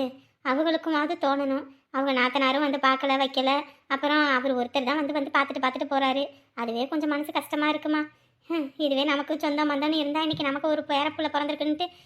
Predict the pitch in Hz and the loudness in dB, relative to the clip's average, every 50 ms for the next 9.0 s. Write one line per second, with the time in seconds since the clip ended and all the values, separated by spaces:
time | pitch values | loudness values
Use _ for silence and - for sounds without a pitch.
0 | _ _ _ 294 285 285 285 294 330 330 311 311 - 285 285 294 294 285 285 294 | _ _ _ -2 2 2 4 4 2 0 0 2 2 0 2 2 0 -2 -2 -4
1 | 311 320 - - _ _ _ - 311 302 302 349 349 320 294 277 294 330 339 320 | -6 -8 -12 -18 _ _ _ -2 0 2 2 2 4 4 4 4 4 4 4 4
2 | 311 294 294 320 349 320 311 - 311 320 320 - _ _ _ - 302 311 339 320 | 4 4 4 4 2 0 -2 -2 -4 -4 -4 -8 _ _ _ -2 0 0 2 2
3 | 320 294 294 349 - 381 339 359 370 370 311 311 330 330 330 302 311 330 330 320 | 2 2 2 2 4 4 4 4 4 2 2 2 2 2 0 0 0 2 2 0
4 | 320 320 330 359 349 320 339 330 320 311 320 320 339 349 359 - - - _ - | 0 0 0 0 0 0 0 0 0 0 0 0 -2 -4 -8 -12 -18 -20 _ -4
5 | 277 277 285 285 285 311 359 330 302 285 302 320 320 330 320 320 302 294 294 294 | 0 2 4 4 4 2 2 2 2 2 4 2 0 0 0 2 2 2 2 2
6 | 359 359 349 302 262 - - _ _ _ 302 277 277 294 285 277 285 285 302 370 | 2 2 2 2 0 -4 -10 _ _ _ 0 2 4 4 4 2 0 0 2 2
7 | 359 311 269 269 - - _ _ 339 320 311 302 294 294 294 294 311 320 302 285 | 2 2 2 0 -6 -16 _ _ -2 0 0 0 0 0 0 0 0 2 0 -2
8 | 285 - 294 294 294 294 311 302 - _ _ _ _ _ - - 403 403 466 | -2 -2 -4 -2 -2 -4 -6 -8 -10 _ _ _ _ _ -6 -2 0 2 2